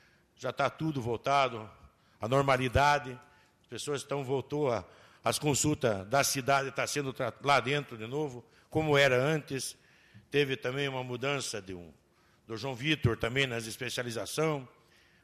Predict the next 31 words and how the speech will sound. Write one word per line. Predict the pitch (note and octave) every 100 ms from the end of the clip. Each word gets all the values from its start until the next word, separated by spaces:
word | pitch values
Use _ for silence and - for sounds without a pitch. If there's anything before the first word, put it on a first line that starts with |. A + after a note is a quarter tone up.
| _
As | F#2+
meninas | G#2+ B2 C#3 B2
assumiram | - A#2 C3+ A#2
o |
lugar | G2+ G#2+ C3
lá, | A#2+ B2+
que | -
ele | G2+
teve | - A#2+ A2
um, | F#2+ - _ _ _ _ _ _ - - -
ele | A2 A2
teve | A2 B2+ A2+
um | A#2+
outro | C3 -
setor | A2 A#2 - B2+
que | A#2
ele | A2
vai | A2 A#2+
assumir | - G#2+ B2
lá. | C3 C#3 C3 - - _ _ _ _ _ _ _ _
Quem | G#2+
quiser | F#2+ G#2+ G2+
alguma | A2+ G#2+ G2
coisa | A2+ G#2
pode | A2 G#2+
perguntar | A2 G#2 G2+ A2
assim | A2 - G#2+
a | G2
ele. | B2 D3 C#3 - _ _ - _ _ _ _ -
Então, | D3 E3+ E3+
eu, | E3 C#3 A#2